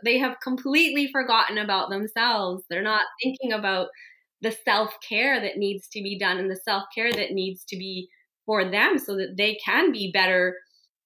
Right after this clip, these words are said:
and more prepared, not in pain when they're ready to take care of their babies.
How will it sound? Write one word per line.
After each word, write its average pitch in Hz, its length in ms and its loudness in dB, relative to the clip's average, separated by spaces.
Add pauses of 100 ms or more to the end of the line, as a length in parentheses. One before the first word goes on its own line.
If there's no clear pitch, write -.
and 190 220 2
more 196 260 2
prepared, 196 580 2 (1160)
not 226 260 4
in 220 100 0
pain 269 560 2
when 190 400 0 (440)
they're 202 300 0
ready 208 240 0
to 202 80 -2
take 202 200 -4
care 196 140 -2
of 185 80 -6
their 185 120 0
babies. 190 600 -2